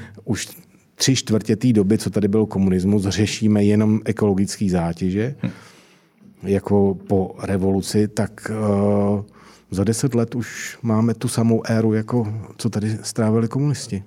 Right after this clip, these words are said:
Speaker 2: A pak se dostáváme k tomu příkladu z té obce Trnová, který tady zmiňujeme a,
Speaker 1: Ano.
Speaker 2: eh, znova připomeňme, mimochodem, eh, to téma vykopl na Seznam Zprávách, eh, Seznam Zprávy, takže média vlastně se toho chopily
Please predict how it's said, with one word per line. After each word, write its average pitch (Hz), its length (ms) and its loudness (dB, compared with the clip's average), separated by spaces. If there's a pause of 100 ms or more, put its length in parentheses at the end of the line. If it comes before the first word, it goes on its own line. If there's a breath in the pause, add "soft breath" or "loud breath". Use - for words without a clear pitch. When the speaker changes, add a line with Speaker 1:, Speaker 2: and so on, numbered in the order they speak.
Speaker 2:
A - 60 -20
pak - 180 -14
se 180 120 -6
dostáváme 143 480 -4
k - 40 -8
tomu 147 220 0
příkladu 123 500 -2
z - 120 -8
té 120 160 0
obce - 280 -4
Trnová, 107 400 -2
který 110 220 -4
tady 113 200 -2
zmiňujeme 113 720 0
a, 107 120 0
Speaker 1:
Ano. 107 300 2 (240)
Speaker 2:
eh, - 60 -10 (840)
znova 113 320 2
připomeňme, 110 760 2 (420)
mimochodem, 110 560 2 (440 loud breath)
eh, - 20 4
to 107 140 0
téma 107 320 0
vykopl 107 760 0
na 107 120 0
Seznam 107 320 -2
Zprávách, 107 720 -2
eh, 107 400 -2
Seznam 107 280 -2
Zprávy, - 280 -2
takže 107 220 0
média 104 320 2
vlastně 113 300 -4
se 113 120 -8
toho 117 160 -2
chopily 110 440 0